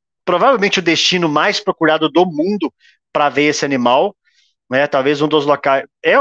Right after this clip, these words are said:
certamente o local mais fácil pra ver esse bicho em vida livre, lá no Caraça, né? Então, um, sempre uma grande oportunidade de ver e de fotografar essa espécie lá,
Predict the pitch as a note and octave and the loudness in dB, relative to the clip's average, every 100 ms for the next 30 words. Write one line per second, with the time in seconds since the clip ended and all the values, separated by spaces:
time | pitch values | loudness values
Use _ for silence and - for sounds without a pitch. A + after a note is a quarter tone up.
0 | A3+ - F#3+ F3 D#3+ D#3+ C#3 C#3+ C#3 E3+ | 0 -6 -2 -2 -2 0 2 2 0 -4
1 | - D3+ D3+ - D3 B2 C3+ - - C#3 | -2 -2 -2 -4 -4 0 -2 -4 -8 -4
2 | C3 B2+ C3 B2+ A2+ B2+ D#3 C3+ B2 B2+ | -4 -4 -4 -2 -2 -2 0 0 -2 -2
3 | A2+ G#2+ A#2+ D#3 - - - _ _ _ | 0 0 0 -2 -10 -16 -20 _ _ _
4 | B2 D3 C#3 C#3 C#3 D3 C#3+ C3+ C3+ C3 | -2 -2 -2 0 2 2 0 -2 -4 -6
5 | B2+ B2+ A#2+ A#2 - _ _ - D#3+ D#3+ | -6 -6 -10 -14 -18 _ _ -4 -4 0
6 | E3+ D3+ B2 D#3 F#3 F#3+ D#3 D#3 C3 - | 0 0 2 2 2 0 -2 -2 -2 -2
7 | C3+ B2 C3+ C3+ C3+ B2+ C3+ D3 D3 - | -2 0 0 -2 -8 -2 0 0 -2 -8
8 | - B2+ B2+ - B2+ - - B2+ A#2+ - | -6 -4 -4 -2 -4 -6 -6 -2 -2 0
9 | A#2+ A#2+ C#3+ | 0 0 -2